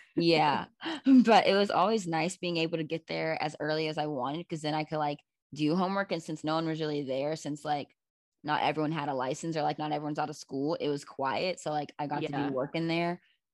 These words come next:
Speaker 1: That
Speaker 2: But,
Speaker 1: was
Speaker 2: you
Speaker 1: one
Speaker 2: know.
Speaker 1: thing I really liked about getting there early is because, I don't know about y'all, but I don't really do my work well around my friends.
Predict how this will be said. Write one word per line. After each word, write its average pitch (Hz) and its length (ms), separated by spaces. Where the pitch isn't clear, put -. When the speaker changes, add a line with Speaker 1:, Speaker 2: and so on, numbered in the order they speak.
Speaker 1:
That 180 120
Speaker 2:
But, - 20
Speaker 1:
was 233 120
Speaker 2:
you - 20
Speaker 1:
one 170 160
Speaker 2:
know. 151 100
Speaker 1:
thing 208 140
I 180 80
really 170 360
liked 160 260
about 151 200
getting 156 240
there 143 180
early 160 400
is 170 100
because, 170 540
I 320 60
don't 359 100
know 226 60
about 151 220
y'all, 180 240
but - 140
I 240 120
don't 240 200
really 196 260
do 160 200
my 170 140
work 147 300
well 208 360
around 165 160
my 147 140
friends. 196 720